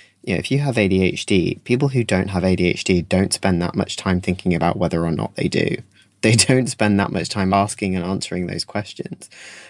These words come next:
But I think I needed that validation. I needed someone to say to me, "I am a medical professional who specializes in this, and I'm gonna tell you that you have A D H D." The other thing for me was to be able to try medication.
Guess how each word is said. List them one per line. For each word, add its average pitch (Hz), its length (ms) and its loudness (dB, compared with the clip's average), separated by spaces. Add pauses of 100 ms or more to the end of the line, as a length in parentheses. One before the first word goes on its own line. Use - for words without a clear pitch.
(120)
But 180 140 4
I 98 120 4
think 113 240 0
I 104 120 2
needed 120 300 0
that - 180 -2
validation. 92 480 0
I 87 80 -2
needed 98 360 0
someone 90 280 -2
to 90 120 -8
say 85 200 -2
to - 120 -10
me, 82 220 -4 (160)
"I 113 200 0
am 82 440 -2 (460)
a 87 160 -4
medical 101 340 0
professional 92 600 -2
who 90 120 -2
specializes 82 680 -4
in 82 140 -4
this, 120 280 -2
and 85 180 -4
I'm 110 400 0
gonna 92 220 2
tell 107 160 2
you 104 140 4
that 90 100 0
you 95 120 -2
have 87 140 -2
A 85 120 0
D 85 100 -2
H 80 240 -2
D." - 380 -4 (580)
The 101 260 4
other 110 280 2
thing 104 240 0
for 95 160 -2
me 87 340 0
was 87 380 -4
to - 160 -8
be 90 120 0
able 85 200 -2
to 85 80 -8
try 82 240 -6
medication. 78 720 -10